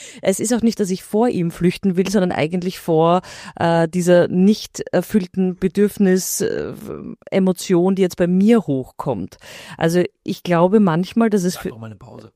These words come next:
Speaker 1: Ja, und das ist für mich nämlich irgendwie ganz interessant. Ich hasse es, nämlich wirklich, ähm, öffentliche Verkehrsmittel zu nutzen mit meinem Sohn, weil ich da dann auch noch irgendwie die Blicke der anderen Menschen spüre, ähm, ganz anders getriggert bin und eben überhaupt nicht flüchten kann.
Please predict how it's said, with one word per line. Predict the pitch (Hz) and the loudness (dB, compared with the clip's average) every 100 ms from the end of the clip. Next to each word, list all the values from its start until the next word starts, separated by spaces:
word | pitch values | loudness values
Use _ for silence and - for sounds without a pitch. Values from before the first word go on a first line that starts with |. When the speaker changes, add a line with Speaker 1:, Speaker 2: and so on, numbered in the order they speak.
| - | 0
Speaker 1:
Ja, | 226 302 - - - - | 2 2 -4 -20 -20 0
und | 214 - | 2 2
das | - 208 | 0 0
ist | 240 - | 0 2
für | 233 | 4
mich | 214 226 | 4 4
nämlich | 233 220 | 2 2
irgendwie | 196 196 196 | -2 -4 -2
ganz | 196 190 | -2 -4
interessant. | 190 196 - 185 196 | -6 -8 -6 -8 -8
Ich | 196 - - | -12 -14 -8
hasse | 208 233 - - 156 | -8 -6 -8 -4 -4
es, | - 139 220 - 165 | -2 -4 -4 -8 -4
nämlich | 165 170 165 | -4 -4 2
wirklich, | 202 - 151 262 - - - - - | 2 2 -4 -4 -8 -20 -20 -12 -4
ähm, | 170 170 185 - - | -4 -2 -4 -6 -4
öffentliche | 180 180 165 | -2 -2 -2
Verkehrsmittel | 175 165 160 151 165 147 | -4 -4 -4 -2 -2 -4
zu | 139 160 | -4 -2
nutzen | 147 - 151 | -2 -2 -4
mit | 139 | -4
meinem | 139 135 | -4 -4
Sohn, | 131 143 127 131 - - 175 | -4 -4 -2 -4 -8 -20 -12
weil | 156 165 | 0 2
ich | 180 | 2
da | 170 170 | 2 2
dann | 190 | 2
auch | 165 175 | 0 -2
noch | 190 | -4
irgendwie | 196 180 175 | -4 -4 -4
die | 170 | -6
Blicke | - 202 220 233 | -6 -4 2 2
der | 196 - | 2 0
anderen | 180 185 180 | 0 0 0
Menschen | 180 170 - 185 | 0 -2 -4 -4
spüre, | - - 180 175 165 170 180 - - - | -4 0 4 4 6 6 4 -2 -18 -4
ähm, | 165 165 175 175 | 0 0 -2 -4
ganz | 165 185 - | -4 -4 -4
anders | 165 190 208 - | -2 0 -2 -2
getriggert | 190 - 190 185 - | -6 -2 0 0 0
bin | 196 | 0
und | 180 | 0
eben | 165 175 | -2 -2
überhaupt | 160 160 180 190 - | 0 2 2 0 -2
nicht | 147 - | -4 -4
flüchten | 151 139 - 135 | -4 -4 -4 -8
kann. | - 143 135 | -4 -6 -6